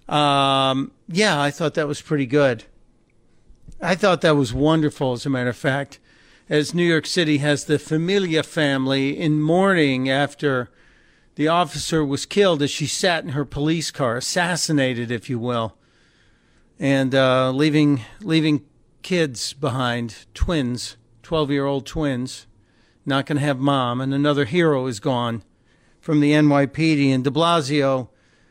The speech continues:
has decided he needed to be overseas. So the New York Post, not a surprise that they called him a Deutschbag.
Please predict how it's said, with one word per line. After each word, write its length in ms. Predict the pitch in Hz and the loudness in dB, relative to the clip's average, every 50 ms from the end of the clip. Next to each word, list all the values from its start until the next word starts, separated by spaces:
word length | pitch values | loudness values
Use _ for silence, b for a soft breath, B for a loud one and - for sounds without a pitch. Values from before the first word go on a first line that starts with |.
| _ _ _ | _ _ _
has 400 | - 156 151 123 - - - 285 320 _ _ _ _ _ | -4 -4 -2 -2 -4 -10 -12 -14 -16 _ _ _ _ _
decided 560 | 165 170 143 - - 180 160 156 147 151 139 | -8 -8 -6 0 2 2 2 4 2 0 -2
he 180 | 120 160 214 226 | 0 2 2 4
needed 380 | 226 214 208 185 170 160 147 - | 4 4 4 4 4 2 0 0
to 80 | 151 | -2
be 260 | 131 156 156 147 147 | 2 4 4 6 6
overseas. 920 | 147 147 151 139 135 131 - - - 202 202 175 139 120 120 - - - - _ _ _ _ _ _ _ _ _ _ _ _ _ _ _ _ _ _ _ _ _ _ _ - | 6 6 4 2 0 -4 -4 -2 0 0 2 2 0 -2 -6 -10 -16 -20 -20 _ _ _ _ _ _ _ _ _ _ _ _ _ _ _ _ _ _ _ _ _ _ _ -10
So 460 | - - 214 202 185 185 185 - 277 - - | -2 2 2 4 4 2 0 -2 -6 -14 -20
the 200 | - 160 185 254 | -12 -2 0 2
New 120 | 277 339 349 | 2 4 4
York 200 | 302 262 - - | 2 2 2 0
Post, 260 | 214 202 175 139 - | 2 2 2 0 0
not 220 | 202 214 240 254 | 0 2 2 2
a 40 | 233 | 0
surprise 520 | - - 185 - 190 196 180 156 143 - - | -2 -4 -4 0 2 2 2 2 0 -2 -4
that 100 | 151 123 | -4 -2
they 140 | 151 156 | 0 -2
called 280 | 131 - 160 165 151 143 | -2 0 0 0 2 2
him 120 | 151 147 | 2 0
a 40 | 139 | 0
Deutschbag. 920 | 135 117 - 180 165 160 139 - - - 147 135 120 113 113 120 120 - | -2 0 2 4 4 4 2 -2 -4 -2 0 0 0 -2 -4 -8 -12 -16